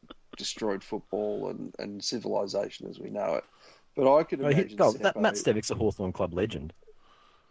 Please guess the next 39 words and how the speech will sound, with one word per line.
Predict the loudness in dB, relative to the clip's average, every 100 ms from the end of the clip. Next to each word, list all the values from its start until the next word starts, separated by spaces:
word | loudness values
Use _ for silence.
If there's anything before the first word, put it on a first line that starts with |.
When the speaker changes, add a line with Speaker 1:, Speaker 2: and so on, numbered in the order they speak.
| -12
Speaker 1:
Absolutely. | -10 -4 -2 -2 -4 0 4 6 6
He | 4
got | 2 0
B | 2 2
N | 2
F | -2
votes, | 0 0 0 -6 -4
let | -2
me | -2
tell | 0 4
you. | 4 2 -4
Speaker 2:
<laughs> | -4
Speaker 1:
Matt | -6 -6
Stevick, | -4 -2 0 0
we | 0
love | 2 0
Matt | -4 -12
Stevick. | -12 -8 -8 -8 -16 -18 -20 -20 -18 -8
But, | -4 -6 -6
um, | -2 0 0 -4 -10 _ _ _ _ -8
uh, | -2 0 0 0 -4
you | -6
know, | -6 -4
he | -4
would | -4
have | -6
been | -6 -4 -6 -12 -18 -16
somewhere, | -4 -2 -2 -4 -6 -6
S-, | -10 -12 -12
Seppo, | -10 -4 -4 -2 -4 -4 -4
uh, | -4 -4 -6
Seppo's | -6 -4 -4 -4
whole, | -2 -2 -2 -10 -4
cuddling | -2 -2 -2
his | -2 0
Nat | 2 2
Fyfe | 2 4 4 2
inflatable | -4 2 2 0 -6
doll | 2 2 2 -2